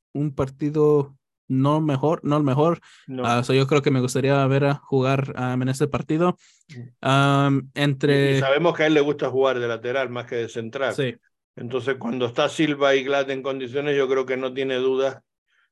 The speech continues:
Speaker 2: Eh, para mí, no, no, no creo que tenga dudas Marcelo, perdón, eh, Mastroeni,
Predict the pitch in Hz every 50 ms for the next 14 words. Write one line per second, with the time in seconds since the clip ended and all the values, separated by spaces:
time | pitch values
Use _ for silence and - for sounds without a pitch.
0 | _ _ - - - 123 - 127 127 127 127 135 147 151 143 135 135 135 135 131
1 | 131 139 139 127 143 143 143 135 143 139 135 135 135 127 135 131 131 127 127 131
2 | 139 135 131 123 127 127 127 127 123 120 - 139 135 131 131 131 127 123 117 113
3 | 110 107 107 110 - - 135 131 139 135 131 127 123 - - 127 123 123 120 127
4 | 123 120 123 143 135 135 139 143 143 151 165